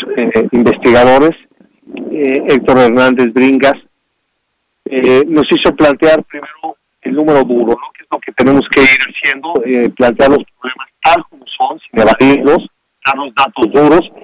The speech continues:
y a partir de los datos duros ver qué cosas propone la unam, qué cosas está haciendo la unam, y en este caso encontramos, pues, que la unam, eh, cobija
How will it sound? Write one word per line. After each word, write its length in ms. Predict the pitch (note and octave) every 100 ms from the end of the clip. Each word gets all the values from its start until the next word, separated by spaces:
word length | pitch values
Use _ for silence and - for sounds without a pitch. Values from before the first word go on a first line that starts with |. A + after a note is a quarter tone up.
| -
y 60 | -
a 60 | -
partir 360 | C#3 - -
de 160 | G3 G3
los 120 | D#3+
datos 340 | E3+ - F4 D4+
duros 280 | D3 D3+ D3+
ver 320 | B3+ A#3+ - -
qué 180 | - C#3+ _ _ _
cosas 320 | D#3 D3 D3 -
propone 400 | A#2+ - C3+ C#3
la 100 | B2+
unam, 340 | A2+ A#2 A#2+ - _ _ _ _ _ - -
qué 80 |
cosas 300 | D#3 F3+ - - -
está 200 | - -
haciendo 320 | E3 D3 C#3
la 60 | C3
unam, 300 | B2 B2 - _ _ _
y 60 | A#2+
en 80 |
este 200 | B2+ -
caso 280 | C3+ C#3+ -
encontramos, 680 | D3 C3 A#2 C3+ C3+ C#3+ - _ _ _ _ _
pues, 140 | A#2 A2 -
que 80 | A2+
la 120 | A#2
unam, 280 | B2 D3+ D#3+ - - _ -
eh, 360 | B2+ A#2 A#2+ -
cobija 640 | C3 D3 A3+ - C3 C#3